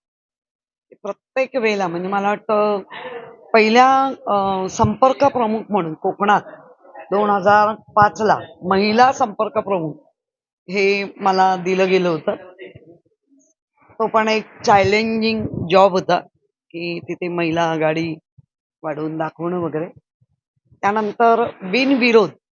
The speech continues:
महापौर जे गेल्या वेळेला झालं सा-, दोन हजार एकोणीसला,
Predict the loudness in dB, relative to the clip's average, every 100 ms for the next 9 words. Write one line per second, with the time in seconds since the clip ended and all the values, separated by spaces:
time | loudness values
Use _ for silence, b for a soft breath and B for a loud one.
0 | _ _ _ _ -6 -4 0 0 -2 -6
1 | -10 _ _ _ _ _ _ _ -12 -10
2 | -6 -4 0 2 0 -2 2 2 2 -6
3 | _ _ _ _ _ -6 -4 -2 -4 -8
4 | _ _ -12 -10 -8 -4 -2 -2 -2 -4
5 | -6 _ _ _ _ _ -4 -2 0 -2
6 | -2 -4 -4